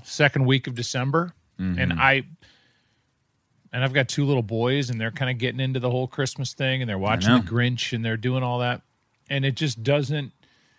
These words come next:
Speaker 1: it doesn't have that feel. I feel like this, the year has flown by for as messed up as this year has been, and now here we are at the end of the year, and we should all be feeling thankful for all that we do have,
Speaker 2: Mm-hmm.
Speaker 1: and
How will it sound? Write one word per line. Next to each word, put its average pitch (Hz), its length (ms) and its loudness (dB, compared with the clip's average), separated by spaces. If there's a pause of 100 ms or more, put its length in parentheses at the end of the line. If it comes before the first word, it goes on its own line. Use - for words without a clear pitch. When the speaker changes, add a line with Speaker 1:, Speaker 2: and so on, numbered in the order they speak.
(140)
Speaker 1:
it 143 100 -8
doesn't 139 320 0
have 135 220 2
that 131 180 0
feel. 170 340 -2
I 123 160 0
feel 170 240 2
like 147 200 4
this, - 260 -4
the 135 180 -4
year 143 480 4
has 139 180 2
flown 156 560 2
by 87 420 2
for 123 200 -2
as 107 140 -2
messed 135 400 0
up 123 180 0
as 107 140 -6
this 107 220 -6
year 104 160 -4
has 92 120 -6
been, 78 360 -12 (840)
and 135 180 -2
now 143 240 4
here 156 180 2
we 143 180 0
are 127 280 4
at 120 120 -2
the 123 140 -4
end 135 160 -2
of 117 60 -2
the 117 80 0
year, 113 420 0
and 117 240 -10
we 120 80 -8
should - 200 -12
all 131 160 -2
be 127 120 -6
feeling 123 340 0
thankful 110 840 -2 (600)
for 113 800 2 (840)
all 113 180 4
that 120 100 6
we 117 140 4
do 143 340 6
have, 92 500 0
Speaker 2:
Mm-hmm. 107 340 -2
Speaker 1:
and 117 360 0